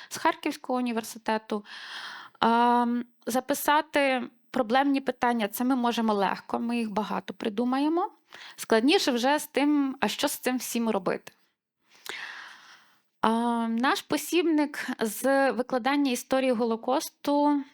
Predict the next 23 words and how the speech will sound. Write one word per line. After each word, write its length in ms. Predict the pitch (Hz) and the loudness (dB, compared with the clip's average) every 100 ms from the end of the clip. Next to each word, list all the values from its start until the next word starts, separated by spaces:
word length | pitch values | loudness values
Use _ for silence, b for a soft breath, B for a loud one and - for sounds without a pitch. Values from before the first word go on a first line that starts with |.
| - | -16
це, 260 | - 254 277 | -4 0 0
можливо, 580 | 240 220 254 247 - | 0 0 0 0 -2
одна 240 | 202 240 254 | 0 0 0
зі 120 | 220 | -2
спроб 440 | - - 208 202 - _ _ 226 | -4 -2 0 0 -2 _ _ -6
відповіді 640 | 208 226 - 226 208 214 | -2 -2 -2 -4 -2 -2
на 260 | 214 208 196 | -2 -2 -2
оці 300 | 220 - 277 | -4 -4 -2
проблемні 520 | 233 196 226 254 240 | -2 0 0 0 -2
запитання, 640 | 214 220 220 226 247 220 | -4 -6 -6 -4 -2 -4
які 240 | 190 - | -6 -6
ми 120 | 220 208 | -6 -4
можемо 400 | 202 220 214 208 | -2 -2 -4 -6
всі 200 | - 226 | -8 -6
придумати, 680 | 220 180 180 180 190 - - _ B B B B | -4 -4 -6 -6 -6 -6 -8 _ B B B B
і 120 | 220 | 0
які 240 | 226 254 | 2 2
вже 220 | 240 240 | 2 4
постають 600 | 233 226 - 214 202 208 | 2 0 -2 -2 -2 -2
перед 200 | - 196 | -4 -4
викладачами 760 | 202 - 208 202 - 254 262 240 | -4 -4 -2 -2 -2 -2 0 -2
і 20 | |
викладачками 960 | 214 220 196 175 175 - 233 233 269 | -2 -2 0 0 -2 -6 -6 -2 -4